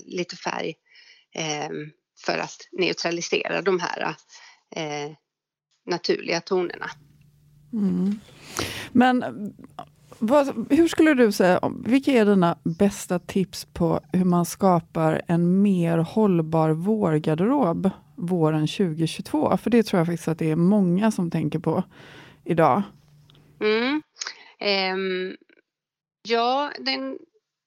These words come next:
Speaker 1: den, en bra vårgarderob, eh, då skulle jag ju satsa på en klassisk vit, eh, linneskjorta eller en, en linneskjorta överlag.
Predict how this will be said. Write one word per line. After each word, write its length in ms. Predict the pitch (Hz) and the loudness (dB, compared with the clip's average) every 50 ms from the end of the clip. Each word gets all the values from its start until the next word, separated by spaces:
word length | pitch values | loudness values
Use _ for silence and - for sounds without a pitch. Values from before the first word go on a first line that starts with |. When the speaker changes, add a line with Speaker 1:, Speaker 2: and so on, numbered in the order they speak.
| _ _ _ _ _ _ _ _ _ 247 | _ _ _ _ _ _ _ _ _ -10
Speaker 1:
den, 80 | 247 - - | -8 -4 -2
en 180 | 262 269 262 | -2 -2 -2
bra 260 | 262 302 302 285 294 | 0 -2 0 0 0
vårgarderob, 920 | 269 269 302 302 294 277 202 - 170 - - - - 160 196 220 214 202 202 - _ _ - - | -2 -2 -2 -2 -2 -2 -2 -4 -6 -6 -6 -6 -4 -2 0 0 -2 -4 -10 -16 _ _ -8 -6
eh, 120 | 214 196 | -6 -4
då 120 | 190 226 | -4 -6
skulle 260 | 220 - - 262 240 208 | -6 -4 -4 -2 -2 -2
jag 120 | - - | -2 -2
ju 100 | 170 170 | -4 -6
satsa 380 | - - 175 175 _ - - 156 | -6 -8 -10 -12 _ -10 -10 -10
på 340 | - _ 180 165 - - - - | -8 _ -6 -4 -4 -4 -6 -6
en 460 | - 165 160 165 170 165 165 - 180 - _ - | -8 -8 -8 -8 -10 -14 -14 -14 -18 -20 _ -12
klassisk 520 | - 160 156 - - 175 165 - - - - 175 | -12 -12 -12 -10 -12 -12 -12 -12 -14 -16 -16 -14
vit, 420 | 160 165 151 - - _ _ - | -10 -10 -10 -10 -12 _ _ -16
eh, 280 | - - - - - - - - - - - | -12 -10 -10 -10 -10 -12 -14 -16 -18 -20 -16
linneskjorta 920 | - 190 185 190 196 190 175 - - 156 - - 190 - - _ - 180 | -12 -4 -2 -2 -2 -2 -4 -6 -6 -8 -8 -10 -10 -10 -10 _ -4 -4
eller 200 | 185 180 180 175 | -2 -2 -4 -6
en, 240 | 175 180 175 175 - | -6 -8 -14 -18 -14
en 360 | - 185 175 170 170 170 175 170 - - _ _ _ _ _ _ _ - | -12 -10 -10 -10 -10 -12 -16 -20 -20 -20 _ _ _ _ _ _ _ -14
linneskjorta 800 | 180 - - 90 165 - - - - - 175 - - - - 65 | -10 -8 -6 -6 -6 -8 -10 -12 -12 -12 -16 -14 -10 -10 -10 -8
överlag. 480 | - 175 202 220 - - 202 180 165 | -6 -4 -4 -2 -2 -4 -6 -8 -10